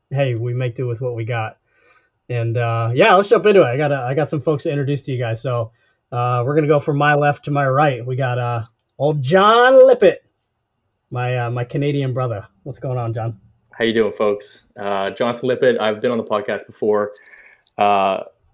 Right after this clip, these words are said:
Speaker 2: old family friend of Carter's, uh, you know, in the game of hunting for a couple years now, um, but been thinking about conservation and natural resource management issues for, uh, many years now. So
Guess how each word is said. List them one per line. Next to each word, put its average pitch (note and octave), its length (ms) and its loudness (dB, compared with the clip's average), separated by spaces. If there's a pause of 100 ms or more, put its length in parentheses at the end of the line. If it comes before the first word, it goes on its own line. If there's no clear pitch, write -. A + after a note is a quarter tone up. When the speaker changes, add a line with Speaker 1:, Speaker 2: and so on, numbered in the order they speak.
(360)
Speaker 2:
old C#3 220 4
family B2+ 220 2
friend A#2 240 -2
of G#2 80 -10
Carter's, G#2+ 720 -2 (120)
uh, F#2+ 420 -6 (580)
you G#2+ 100 -14
know, F2+ 260 -10 (460)
in B2+ 140 -4
the C3 80 0
game A#2 320 2
of G#2 80 -8
hunting G#2+ 420 -6
for G2 480 -6
a - 80 -20
couple A2 260 -4
years G2+ 280 -2
now, F#2+ 440 -10 (100)
um, F#2+ 220 -16
but G2 160 -10
been G2 120 -12
thinking C#3 320 -4
about G#2 460 -4
conservation G2+ 840 -8
and F#2+ 240 -12
natural G#2 300 -8
resource G2+ 320 -6
management F#2+ 360 -12
issues F#2+ 380 -12
for, F#2 320 -12 (640)
uh, G2+ 140 -8
many C3+ 220 2
years A#2+ 280 -2
now. F#2+ 360 -6
So F#2 420 -8